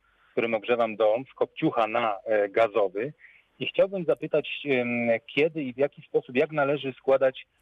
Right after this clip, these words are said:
em, wnioski do tego programu Czyste Powietrze? Czy, czy należy to zrobić przed rozpoczęciem inwestycji, czy w trakcie? I, i czy, mm, ta moja inwestycja może zostać rozciągnięta w czasie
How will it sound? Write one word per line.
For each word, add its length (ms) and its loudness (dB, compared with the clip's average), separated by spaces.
em, 420 2
wnioski 400 -2
do 80 8
tego 200 4
programu 380 4
Czyste 280 -4
Powietrze? 500 2
Czy, 180 2
czy 80 0
należy 340 2
to 100 -2
zrobić 420 0
przed 260 2
rozpoczęciem 600 -2
inwestycji, 640 -4
czy 140 -6
w 60 -20
trakcie? 460 0
I, 120 -4
i 100 -6
czy, 440 0
mm, 640 2
ta 80 2
moja 200 4
inwestycja 640 -2
może 300 2
zostać 320 -2
rozciągnięta 580 0
w 80 -6
czasie 440 -2